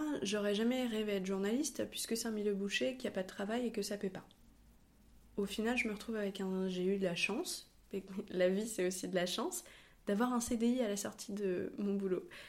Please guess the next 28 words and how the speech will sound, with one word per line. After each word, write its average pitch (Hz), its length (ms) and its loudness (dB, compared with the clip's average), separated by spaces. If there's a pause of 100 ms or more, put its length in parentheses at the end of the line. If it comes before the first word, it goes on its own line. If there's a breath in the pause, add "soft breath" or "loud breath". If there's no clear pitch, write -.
(140)
de 190 160 2
mon 196 320 6
stage 165 400 -2
plutôt. - 360 -8 (100)
Et - 400 0 (480)
je - 140 -12
me 196 40 -6
suis - 220 -4
dit, 269 100 0
mais 170 60 -6
fuck - 500 -6 (140)
off, - 160 -2 (120)
toutes 403 240 2
ces 254 320 4
années 285 440 4 (480 loud breath)
à 220 100 2
me, 233 300 6 (640 loud breath)
à, 233 360 2
à 214 40 -2
restreindre 262 720 2
mes 254 180 4
rêves, 247 340 4
à 240 60 4
ne 226 140 6
pas 285 500 0
oser, 277 560 6 (160)
alors 214 360 -2
que 240 280 4